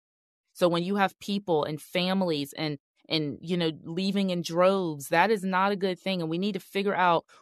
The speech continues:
what is happening in our churches where people are just leaving so freely. Sometimes it is because there is rampant sin going on in that church. And yeah, those people need to be leaving, all right,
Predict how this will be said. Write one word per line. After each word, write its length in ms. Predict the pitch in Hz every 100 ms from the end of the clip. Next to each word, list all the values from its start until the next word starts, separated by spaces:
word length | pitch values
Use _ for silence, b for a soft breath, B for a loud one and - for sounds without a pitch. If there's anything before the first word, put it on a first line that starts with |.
| b -
what 380 | 165 175 202
is 120 | 233 226
happening 400 | 214 208 196 180
in 80 |
our 100 | 165
churches 480 | 165 - 185 175 160
where 100 | 165
people 320 | 165 185 180
are 100 | 170
just 180 | 165 160
leaving 400 | 165 185 202 196
so 180 | - 160
freely. 560 | - 185 190 131 113 - _ _ _ _ _
Sometimes 560 | - 196 240 240 220 202
it 100 | 190
is 120 | 190
because 340 | 190 180 185
there 160 | 170 170
is 100 | 156
rampant 600 | 147 156 170 190 196 -
sin 340 | - 170 170 196
going 300 | 202 208 208
on 160 | 208
in 120 | 208
that 180 | 214 -
church. 240 | 226 226 - _ _ -
And 160 | 196 190
yeah, 360 | 196 240 160
those 180 | 147 180
people 240 | - 202 196
need 200 | 202 269
to 60 |
be 120 | 226
leaving, 460 | 160 156 139 - - -
all 120 | 165
right, 340 | 175 185 202